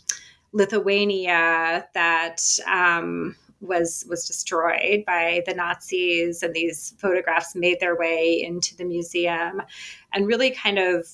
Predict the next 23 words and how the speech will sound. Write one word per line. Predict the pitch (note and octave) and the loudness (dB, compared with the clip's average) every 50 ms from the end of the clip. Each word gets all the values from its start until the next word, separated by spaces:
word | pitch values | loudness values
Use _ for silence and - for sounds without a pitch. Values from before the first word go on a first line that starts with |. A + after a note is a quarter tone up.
| - - - | -8 0 2
um, | F#3 F3+ F3 E3+ E3 D#3+ E3 - - | 2 4 4 2 0 -2 -6 -8 -10
set | - - A3+ G#3+ | -2 0 2 4
a | G#3 G#3 | 4 2
precedent | - - G#3 F#3 - - F3 D#3+ D3+ - - - | 2 0 0 0 0 0 -2 -2 -2 -2 -4 -2
for | - F#3 - - | 0 2 2 4
other | F3+ F3 F3 F3 F3 F3 | 4 4 4 4 4 4
museums | E3+ E3 E3 - F3 F3 E3+ E3+ E3+ E3+ - - | 2 -2 -2 0 0 0 0 0 -2 -2 -4 -2
to | - G3 F3 | -2 -2 -2
include | E3+ E3+ - - - F#3 F3+ F3 F3 F3 E3+ E3+ E3+ F3 F3 - - - - - _ _ _ _ | -2 -4 -4 0 2 4 4 4 4 4 2 2 2 0 -2 -4 -10 -18 -20 -20 _ _ _ _
photographs, | G#3 G3+ G3+ G3+ G3 - F#3+ F#3 F3 F3 F3+ F3+ - - - - - - - - | 2 2 2 2 0 0 2 4 4 4 2 2 -2 -6 -6 -6 -6 -6 -4 0
um, | G3 F#3+ F3 E3+ E3+ E3 E3+ E3+ | 2 2 4 2 2 0 -2 0
of | E3 - G3 D#3+ F3 | 0 0 2 2 2
the | F3+ | 2
victims | E3 F3 E3+ E3+ - F3 E3 E3 E3 E3 E3 E3+ F3 E3+ E3 - - - - _ _ _ _ | 2 0 0 0 -2 -2 -2 0 0 0 0 0 -2 -2 -4 -6 -10 -10 -12 _ _ _ _
in | - A3 F#3 F3+ F#3 F3+ | -2 0 0 0 0 0
life, | F#3 F3 E3+ E3 E3 F3 F3+ G3 - - - - - - - - - | 2 4 4 4 4 2 -2 -6 -8 -14 -16 -14 -12 -12 -8 -2 4
um, | F3+ F3+ F3 F3 E3+ E3 E3 E3+ | 6 6 6 6 2 0 0 2
as | - - F3+ E3+ - | 2 2 2 2 0
a | F#3 E3 | 0 2
way | F3 E3+ E3+ E3+ E3+ E3+ | 2 2 2 4 4 4
of, | E3 E3 E3 E3 E3 E3 E3+ - - - - - - - - - | 4 4 4 4 2 -2 -6 -10 -14 -16 -16 -18 -20 -20 -20 -16
you | D#4 A#3 F#3 F3+ | -12 -10 -8 -4
know, | - D#2+ D#2+ D#2+ D#2 D#2+ - | -2 -2 0 -2 -2 -4 -8